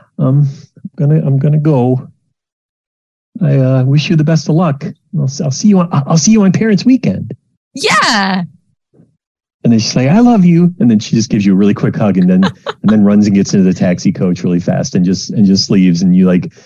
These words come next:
Speaker 1: see through the glass. She's like, she's, like, with a tissue and she's, like,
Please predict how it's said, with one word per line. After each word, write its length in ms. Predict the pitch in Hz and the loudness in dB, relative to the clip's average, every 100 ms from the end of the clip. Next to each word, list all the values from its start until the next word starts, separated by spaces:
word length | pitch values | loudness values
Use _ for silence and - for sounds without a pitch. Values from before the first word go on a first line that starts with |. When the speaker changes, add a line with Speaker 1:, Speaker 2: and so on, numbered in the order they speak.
| _ | _
Speaker 1:
see 240 | - - 107 | -6 -2 0
through 240 | - 107 | 0 -2
the 100 | 92 | -2
glass. 440 | 82 87 87 85 | 0 0 0 -2
She's 260 | - 98 85 | -4 -4 0
like, 180 | 90 87 - | 0 0 -4
she's, 220 | - 101 | -4 0
like, 180 | 98 87 - _ _ _ _ _ _ _ - | 0 -2 -8 _ _ _ _ _ _ _ -4
with 140 | 101 | -2
a 60 | 95 | 0
tissue 380 | - 104 - 110 | -2 -4 -2 -2
and 100 | - | -2
she's, 220 | 139 139 | -4 -4
like, 180 | 175 | -4